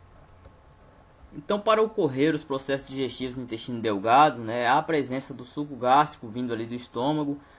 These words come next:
secreções do pâncreas, né, secreções enzimáticas, também secreções, é, para neutralização,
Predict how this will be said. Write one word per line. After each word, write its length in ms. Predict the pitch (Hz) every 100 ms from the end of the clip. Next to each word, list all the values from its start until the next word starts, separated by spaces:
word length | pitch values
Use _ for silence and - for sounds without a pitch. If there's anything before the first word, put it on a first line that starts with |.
| _
secreções 640 | - 175 165 165 160 156
do 100 | 139
pâncreas, 480 | - 131 170 165 123
né, 100 | 123
secreções 480 | 127 127 120 127 120
enzimáticas, 760 | 117 113 104 107 143 - 123
também 240 | - 113 120
secreções, 720 | 120 120 117 - 117 110 104 - - _ -
é, 140 | 117
para 300 | 110 117 120
neutralização, 1120 | 123 139 135 127 123 117 110 - 120 135 139